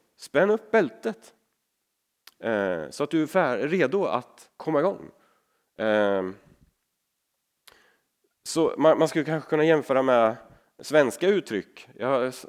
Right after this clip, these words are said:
ni kanske får hjälpa mig här, men det, det jag kom på liksom,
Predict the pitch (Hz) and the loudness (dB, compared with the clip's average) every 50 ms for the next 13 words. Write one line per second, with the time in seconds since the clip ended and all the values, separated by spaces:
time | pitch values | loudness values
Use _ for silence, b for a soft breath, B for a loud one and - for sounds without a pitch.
0 | - - - 87 135 135 - 151 135 - 143 127 151 147 143 127 - 147 151 143 | -18 -16 -12 -10 -8 -6 -6 -6 -6 -6 -8 -6 -4 -4 -4 -2 -4 -6 -6 -4
1 | 117 101 101 110 120 123 117 B B B B _ - 113 135 139 - 117 135 143 | -4 -4 -2 -2 -4 -4 -6 B B B B _ -4 -2 -2 -2 0 0 2 2
2 | 147 147 - 160 147 151 131 123 117 113 - - 113 107 | 2 2 0 -2 -2 -2 -2 -2 -2 -2 -2 -4 -4 -4